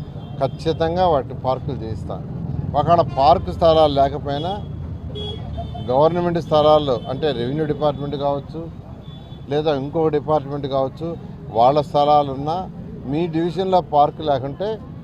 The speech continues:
దాన్ని కన్వర్ట్ చేసి మున్సిపల్ కార్పొరేషన్ ఇచ్చి పార్క్ చేయిస్తా. అది ఖచ్చితంగా నెల్లూరు ప్రజలకు చేపిస్తా. ఎందుకంటే నేను అనేక దేశ విదేశాలు చూస్తే తిరిగా,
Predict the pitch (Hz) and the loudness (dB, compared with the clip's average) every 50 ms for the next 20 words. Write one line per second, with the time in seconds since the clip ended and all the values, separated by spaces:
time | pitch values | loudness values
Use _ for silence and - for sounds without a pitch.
0 | - - - 135 139 139 135 127 - - 127 135 156 175 180 156 - 170 165 143 | -8 -2 0 2 2 2 0 -4 -4 -4 -2 0 0 0 -2 -2 -2 -4 -4 -4
1 | - 127 135 151 151 - 160 160 - - - 135 139 131 - 143 139 127 - 131 | -4 -6 -8 -8 -6 -6 -6 -6 -4 -2 0 0 0 -2 -4 -8 -8 -6 -8 -8
2 | 139 131 - - - 139 131 120 - - 127 104 104 104 98 - - 98 - - | -10 -10 -10 -8 -4 -2 -2 -2 -2 -6 -8 -8 -8 -8 -8 -8 -8 -8 -10 -10
3 | - - - - - - - - - 143 135 - - - 135 - - - 180 185 | -12 -14 -14 -14 -14 -14 -10 -8 -8 -6 -6 -4 -4 -4 -4 -4 -4 -4 -4 -2
4 | 156 185 190 196 214 226 220 175 160 151 151 160 165 156 143 - 151 143 139 139 | 0 0 2 4 4 4 4 4 0 -2 -2 -2 -2 -4 -4 -4 -4 -4 -4 -6
5 | 131 110 120 131 131 123 127 - 151 170 175 175 - - - - - - - 127 | -8 -8 -8 -8 -8 -8 -10 -8 -6 -4 -4 -4 -6 -8 -12 -14 -14 -10 -8 -6
6 | 147 165 175 165 180 170 175 165 151 151 151 151 147 135 131 139 151 165 156 165 | -4 -4 -2 -2 -2 -2 -2 -2 0 0 0 0 0 0 0 0 0 0 0 -2
7 | 151 - 135 151 147 - 156 143 131 151 147 139 - 151 143 131 127 131 135 131 | -2 0 -2 -2 -2 -2 -4 -2 -2 -2 -2 -2 -2 -4 -4 -4 -4 -6 -8 -6
8 | - - 147 120 120 131 127 - - 151 175 180 156 117 87 | -4 -2 0 0 0 -2 -4 -6 -6 -4 0 0 0 0 0